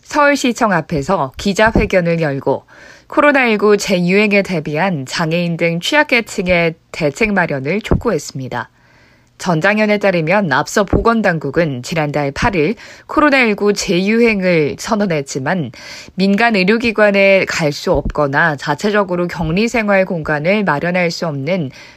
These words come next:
취약계층은 코로나 일구 위험에 그대로 노출되어 있음을 지적했습니다.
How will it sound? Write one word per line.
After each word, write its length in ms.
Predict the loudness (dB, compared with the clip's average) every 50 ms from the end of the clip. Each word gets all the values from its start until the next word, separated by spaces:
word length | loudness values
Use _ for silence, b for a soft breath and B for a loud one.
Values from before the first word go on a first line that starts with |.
| B B
취약계층은 960 | B -2 0 2 2 2 0 -2 -4 -4 -6 -8 -4 -2 -2 -2 -2 -4 -6
코로나 400 | -6 -2 0 0 2 2 2 2
일구 340 | 0 0 -2 -4 -6 -4 -4
위험에 480 | -4 -4 -4 -4 -4 -2 -2 -2 -2
그대로 540 | -2 -4 -4 -2 0 0 0 0 0 -2 -2
노출되어 600 | -2 -2 -2 -2 -2 -4 -2 -2 0 0 0 0
있음을 400 | -2 -4 -8 -10 -10 -8 -8 -8
지적했습니다. 960 | -8 -8 -6 -6 -6 -6 -6 -8 -10 -10 -10 -10 -10 -10 -10 -10 -10 -12 -14